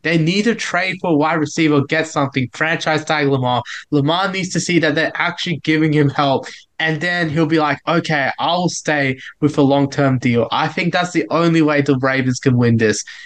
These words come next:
Because if they're thinking about tagging and trading Lamar, that's an absolutely delusional move. That's a, that's a terrible move on the Ravens' part.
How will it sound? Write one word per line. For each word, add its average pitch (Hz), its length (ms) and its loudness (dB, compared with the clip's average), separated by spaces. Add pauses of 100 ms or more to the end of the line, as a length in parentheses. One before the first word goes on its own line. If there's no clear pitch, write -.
(160)
Because 170 360 0
if 180 200 0
they're 214 260 0
thinking 226 220 -2
about 202 220 -2
tagging 165 420 -2
and 143 100 0
trading 139 380 0
Lamar, 127 420 2 (240)
that's 185 200 0
an 214 120 0
absolutely 165 600 0
delusional 127 720 2
move. 110 240 2
That's 170 260 0
a, 175 100 0 (300)
that's 202 260 -2
a 220 60 -2
terrible 175 520 0
move 139 340 4
on 139 180 0
the 127 100 2
Ravens' 123 440 -2
part. 117 300 0